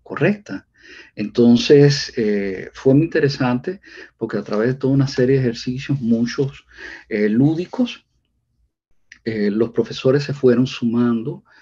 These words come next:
y realmente hicieron creaciones muy importantes. Les decíamos al principio, tenían mucho temor con la ortografía, eh, con la concordancia, y nosotros les dijimos, "Nosotros lo que queremos es que sean creativos,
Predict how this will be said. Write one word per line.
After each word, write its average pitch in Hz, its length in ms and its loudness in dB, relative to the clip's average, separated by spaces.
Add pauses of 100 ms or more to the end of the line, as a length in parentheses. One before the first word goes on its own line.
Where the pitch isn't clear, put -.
(300)
y 110 80 -16
realmente 117 480 2
hicieron 120 260 0
creaciones 113 460 -4
muy 117 100 -2
importantes. 110 500 -6
Les 113 120 2
decíamos 160 440 -2
al 196 80 -6
principio, 143 380 -2
tenían 135 320 2
mucho 139 480 0 (320)
temor 120 460 0
con 113 160 -2
la 104 60 -2
ortografía, 117 1080 -4 (340)
eh, 104 480 -2
con 104 380 -2
la 95 140 -6
concordancia, 135 800 0
y 113 40 2
nosotros 127 300 -2
les 123 120 -2
dijimos, 110 200 -2
"Nosotros 147 340 -2
lo 170 60 -6
que - 140 -18
queremos 147 360 -2
es 143 80 -4
que 123 120 -12
sean 120 240 -4
creativos, - 720 -10